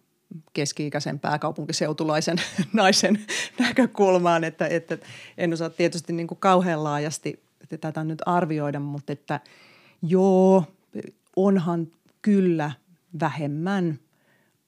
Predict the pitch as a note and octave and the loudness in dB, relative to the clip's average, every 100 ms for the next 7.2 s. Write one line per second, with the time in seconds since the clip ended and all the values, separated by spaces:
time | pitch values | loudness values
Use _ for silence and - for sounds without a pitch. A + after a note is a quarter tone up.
0 | _ D#3+ E3 D3+ - G3 F#3 E3 D3 C#3+ | _ -4 -2 -4 -2 0 2 0 -2 -6
1 | D3 D3 - - D3 - A3 A#3+ F3 - | -6 -8 -8 -8 -8 -4 2 4 2 -2
2 | C3 - D#3 A#2 D3 C#3+ C#3 - - - | -8 -8 -12 -8 -6 -6 -6 -8 -8 -12
3 | - _ _ _ - D#3+ D3 C3+ D3+ D3 | -14 _ _ _ -12 -8 -6 -8 -10 -12
4 | D3 - C#3+ D3 D3+ - D3+ D3 E3 D3+ | -14 -12 -14 -12 -12 -10 -10 -10 -8 -10
5 | D#3 E3 D3 C#3+ - - C#3 C#3 D#3 D3+ | -10 -10 -8 -8 -8 -8 -8 -8 -10 -8
6 | D#3+ D3+ D#3 - D3+ D3+ D#3 E3+ E3 E3 | -8 -8 -10 -10 -10 -8 -6 -4 -6 -4
7 | E3+ E3 | -4 -4